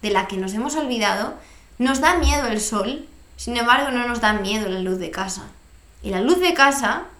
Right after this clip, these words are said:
la luz que llamamos luz azul, es la que realmente nos debería dar miedo, no la luz del sol. Obviamente nos quemamos con el sol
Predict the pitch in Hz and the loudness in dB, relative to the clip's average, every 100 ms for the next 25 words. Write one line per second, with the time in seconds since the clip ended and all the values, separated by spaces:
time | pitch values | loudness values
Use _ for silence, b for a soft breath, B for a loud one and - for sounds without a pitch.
0 | - - 185 214 214 - - - - - | -18 -6 -2 -2 -4 -8 -16 -20 -20 -10
1 | 190 185 175 190 196 196 208 196 - 196 | -4 -2 -2 -2 -2 -4 -4 -6 -6 -4
2 | 285 320 B B B B 254 277 269 233 | -4 -8 B B B B 0 2 2 4
3 | 220 226 226 233 214 202 202 202 208 214 | 4 2 -2 -2 -4 -4 -6 -2 2 2
4 | 208 202 214 170 139 - - 202 262 262 | 2 0 -2 -4 -10 -16 -10 -4 0 2
5 | 196 185 - - - 82 - - - - | 2 0 -4 -8 -10 -12 -14 -18 -20 -16
6 | - 311 381 330 339 330 190 190 - 190 | -4 4 6 6 2 0 -4 -6 -8 -6
7 | 196 214 214 208 175 185 214 202 175 | -4 -6 -4 -4 -4 -4 0 0 0